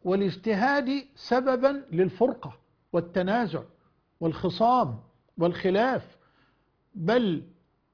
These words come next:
والرمي بالتفسيق والتبديع والتكفير. يقول ابن تيمية رحمه الله: "الاختلاف في مسائل الأحكام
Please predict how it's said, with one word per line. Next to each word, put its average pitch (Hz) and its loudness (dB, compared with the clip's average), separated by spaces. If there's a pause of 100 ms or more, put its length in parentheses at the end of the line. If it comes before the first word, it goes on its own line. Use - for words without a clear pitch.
(300)
والرمي 208 4
بالتفسيق 202 -2
والتبديع 214 -2
والتكفير. 247 4 (1800)
يقول 190 2
ابن 214 -2
تيمية 240 4
رحمه 233 2
الله: 226 4 (1000)
"الاختلاف 220 2
في 196 -4
مسائل 202 -2
الأحكام 240 -2